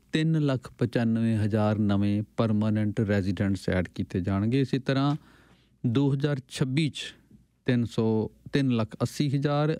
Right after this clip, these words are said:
ਅਤੇ ਦੋ ਹਜ਼ਾਰ ਸਤਾਈ 'ਚ ਤਿੰਨ ਲੱਖ ਪੈਂਹਠ ਹਜ਼ਾਰ। ਸੋ ਇਹ numbers change ਕੀਤੇ ਗਏ ਨੇ ਤੇ ਇਹਦੇ ਨਾਲ ਜਿਹੜੀ population ਹੈਗੀ ਹੈ ਉਹਦੇ 'ਚ ਹਲਕੀ ਮਤਲਬ decline ਆਏਗਾ ਪੱਚੀ ਤੇ ਛੱਬੀ 'ਚ,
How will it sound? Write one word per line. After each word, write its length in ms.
ਅਤੇ 280
ਦੋ 260
ਹਜ਼ਾਰ 180
ਸਤਾਈ 480
'ਚ 120
ਤਿੰਨ 240
ਲੱਖ 240
ਪੈਂਹਠ 280
ਹਜ਼ਾਰ। 280
ਸੋ 160
ਇਹ 440
numbers 380
change 300
ਕੀਤੇ 340
ਗਏ 200
ਨੇ 180
ਤੇ 200
ਇਹਦੇ 260
ਨਾਲ 220
ਜਿਹੜੀ 260
population 680
ਹੈਗੀ 360
ਹੈ 100
ਉਹਦੇ 260
'ਚ 120
ਹਲਕੀ 680
ਮਤਲਬ 420
decline 560
ਆਏਗਾ 300
ਪੱਚੀ 480
ਤੇ 180
ਛੱਬੀ 340
'ਚ, 200